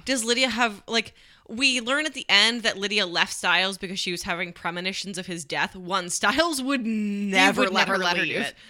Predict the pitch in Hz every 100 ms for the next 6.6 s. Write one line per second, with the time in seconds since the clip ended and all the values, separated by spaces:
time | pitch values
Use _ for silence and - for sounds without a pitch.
0 | - 190 190 156 147 165 _ _ 269 269
1 | - 262 254 285 269 262 226 277 330 453
2 | 277 269 311 294 302 - 240 233 220 247
3 | 226 202 208 208 208 175 175 - 233 226
4 | 247 247 240 262 269 269 233 233 254 226
5 | 233 240 226 202 - - 196 180 165 160
6 | 170 143 120 104 -